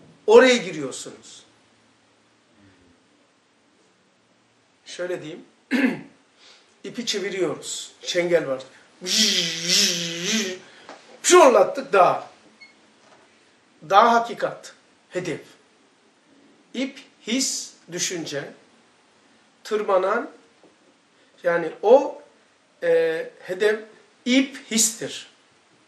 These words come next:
His oraya git, bağladı mı bizi? Düşünceler.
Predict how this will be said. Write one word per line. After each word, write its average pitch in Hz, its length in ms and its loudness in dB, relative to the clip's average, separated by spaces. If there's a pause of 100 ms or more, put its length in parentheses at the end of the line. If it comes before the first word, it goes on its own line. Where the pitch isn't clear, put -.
(1080)
His 269 240 0
oraya 240 300 10
git, - 300 -8
bağladı 233 640 6
mı 208 180 2
bizi? - 360 -12
Düşünceler. 175 800 -2